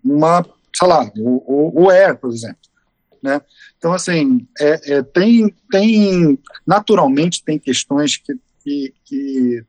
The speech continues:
tão impedindo isso. Um é o risco, né, de você produzir, o risco de ficar chapa branca, o risco de não dar certo, e et cetera. Tem muitos riscos envolvidos.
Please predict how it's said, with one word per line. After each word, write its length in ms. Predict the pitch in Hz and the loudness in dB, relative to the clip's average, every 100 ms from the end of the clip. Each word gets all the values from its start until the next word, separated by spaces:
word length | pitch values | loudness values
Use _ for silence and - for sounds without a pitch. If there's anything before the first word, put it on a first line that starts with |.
| - | -4
tão 200 | 147 165 | -2 -2
impedindo 720 | 165 - 170 - 147 147 113 104 | -2 0 0 2 0 0 -2 -4
isso. 240 | - - _ _ - | -12 -14 _ _ -6
Um 200 | 165 226 | 2 4
é 60 | 202 | 4
o 80 | 156 | 2
risco, 560 | 110 147 185 - 233 233 _ _ _ _ _ _ _ | -2 -4 -4 -2 -4 -4 _ _ _ _ _ _ _
né, 200 | 135 143 | -2 0
de 100 | 139 123 | 0 0
você 220 | 127 131 | -2 0
produzir, 800 | - 135 113 104 123 185 180 165 | 0 0 0 -2 0 2 4 4
o 200 | 131 117 | 4 0
risco 560 | 113 165 180 - 147 131 | -2 -2 -2 -4 -2 0
de 360 | 123 120 113 113 _ _ _ | 2 2 2 -2 _ _ _
ficar 420 | - 131 127 120 | -2 2 2 2
chapa 360 | 113 - - 110 | 0 -4 -4 -4
branca, 440 | - 165 180 160 - | -2 0 0 -2 -2
o 40 | |
risco 300 | 120 165 - | -2 -2 -4
de 120 | 131 135 | -4 0
não 160 | 143 | 2
dar 120 | 127 | 2
certo, 600 | 107 - 131 170 160 - | 0 0 2 2 0 -2
e 60 | 117 | -2
et 100 | 117 | -2
cetera. 580 | - 139 170 160 - 113 _ _ | -2 2 2 2 -4 -10 _ _
Tem 80 | - | 0
muitos 260 | 160 214 - | 2 2 2
riscos 340 | 175 - 143 | 0 0 0
envolvidos. 640 | 139 127 113 143 165 110 | 2 2 2 2 2 0